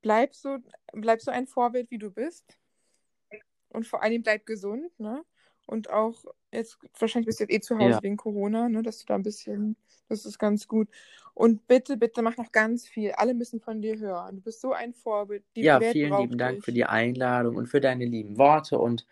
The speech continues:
Speaker 2: an alle vielen Dank fürs Zuhören und ich freue mich natürlich, wenn ihr bei mir vorbeischaut auf Instagram.
Speaker 1: Ja, magst du noch mal kurz sagen, wie du,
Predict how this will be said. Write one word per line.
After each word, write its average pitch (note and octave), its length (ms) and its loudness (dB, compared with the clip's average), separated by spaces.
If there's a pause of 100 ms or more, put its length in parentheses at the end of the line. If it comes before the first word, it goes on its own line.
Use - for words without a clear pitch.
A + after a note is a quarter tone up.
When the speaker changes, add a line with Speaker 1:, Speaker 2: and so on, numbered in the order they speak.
(560)
Speaker 2:
an A2+ 260 0
alle B2 360 6
vielen B2 320 2
Dank G2+ 220 0
fürs - 300 -10
Zuhören D3 500 4
und A2 80 -2
ich A2 120 -6
freue A2+ 240 6
mich A#2+ 140 2
natürlich, G#2+ 580 -2 (360)
wenn C#3 160 6
ihr C#3 100 2
bei B2 120 4
mir A#2 180 2
vorbeischaut F#2+ 880 0
auf - 140 -6
Instagram. F#2+ 800 -6 (1900)
Speaker 1:
Ja, A3+ 160 -6
magst A#3 280 -8
du D4+ 40 -10
noch D4+ 80 -6
mal C#4 240 -8
kurz - 240 -12
sagen, B3+ 200 -2
wie B3 80 -6
du, - 80 -6